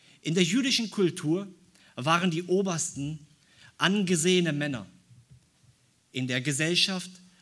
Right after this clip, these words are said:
auf die man aufgesehen hat. Sie trugen eine fromme Maske, aber von innen waren sie voller Totengebeine.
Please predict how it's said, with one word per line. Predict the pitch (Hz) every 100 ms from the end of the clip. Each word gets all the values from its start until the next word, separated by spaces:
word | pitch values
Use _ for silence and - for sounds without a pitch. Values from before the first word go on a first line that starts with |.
| _
auf | 135 135
die | - 202
man | 202
aufgesehen | 190 175 170 160 127 123 107
hat. | 104 - _
Sie | 139 151
trugen | 151 196 220 220
eine | 135 135
fromme | 131 - 185 202
Maske, | 160 165 180 - 190 185 - - _ _
aber | - 127
von | 131 127 -
innen | 165 151 107 95 _ _ _ _ _ _ _
waren | 107 110
sie | 110 113
voller | - - 143 131 123 120 _ -
Totengebeine. | 123 123 120 110 95 104 104